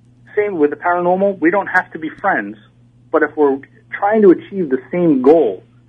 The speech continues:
that to me is what paraunity is. If we are all on the same page and working towards the same end result, then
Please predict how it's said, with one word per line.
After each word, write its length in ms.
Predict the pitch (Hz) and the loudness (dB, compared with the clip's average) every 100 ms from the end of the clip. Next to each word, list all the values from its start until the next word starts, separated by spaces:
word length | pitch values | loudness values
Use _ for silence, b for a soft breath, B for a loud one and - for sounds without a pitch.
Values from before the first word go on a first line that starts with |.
| _ _ _ _ _ | _ _ _ _ _
that 280 | 160 185 - | 0 0 -2
to 60 | 160 | -10
me 260 | 160 175 123 | -8 -6 -6
is 120 | 101 | -6
what 160 | 120 | -10
paraunity 680 | - 131 110 131 123 101 90 | -4 -2 -2 -2 -4 -6 -10
is. 80 | - _ - | -16 _ -14
If 200 | - 147 | -10 -4
we 100 | 127 | 0
are 120 | 127 | 2
all 200 | 160 202 | 2 0
on 60 | 180 | -4
the 120 | - | -8
same 200 | 170 156 | -8 -8
page 260 | - 143 127 | -6 -4 -4
and 100 | 123 | -4
working 220 | 139 131 | -4 -4
towards 240 | 147 127 | -4 -4
the 80 | 117 - | -6 -12
same 360 | 139 139 139 B B B B _ | -8 -8 -8 B B B B _
end 220 | - 156 | -2 0
result, 500 | 143 139 120 120 98 - - _ _ _ _ | 2 0 0 -2 -4 -16 -20 _ _ _ _
then 200 | 139 139 | -6 -6